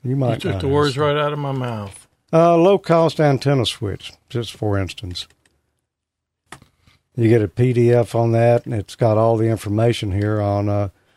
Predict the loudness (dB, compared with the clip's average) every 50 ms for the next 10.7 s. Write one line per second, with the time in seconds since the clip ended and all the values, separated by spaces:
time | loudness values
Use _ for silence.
0 | _ _ _ _ -2 0 2 2 4 4 2 0 -2 _ -2 0 2 2 2 0
1 | -2 -4 -6 -6 -4 -2 -2 -2 -2 -2 -4 -6 -4 0 2 2 4 4 2 0
2 | 0 -2 -4 -4 -4 -6 -6 -4 0 2 4 4 4 4 2 0 -2 -2 0 0
3 | 0 0 -2 -2 -2 -2 -4 -4 -4 -4 -4 -4 -4 -4 -4 -2 -2 -2 -2 -2
4 | -4 -6 -8 -10 -8 -4 0 0 2 2 0 -2 -4 -8 -14 _ _ _ _ _
5 | _ _ _ _ -4 -2 2 4 4 4 4 4 4 2 0 0 0 0 0 0
6 | 0 -2 -2 -2 -2 -6 _ _ _ _ _ _ _ _ _ _ _ _ _ _
7 | _ _ _ _ _ _ _ 0 2 2 4 4 2 2 0 0 0 0 2 2
8 | 2 2 2 0 0 -2 _ _ _ _ _ _ _ _ _ _ _ _ _ _
9 | _ _ _ _ _ _ _ _ _ _ _ _ _ _ _ _ -10 -4 0 2
10 | 2 2 0 0 0 0 0 0 0 0 0 0 -2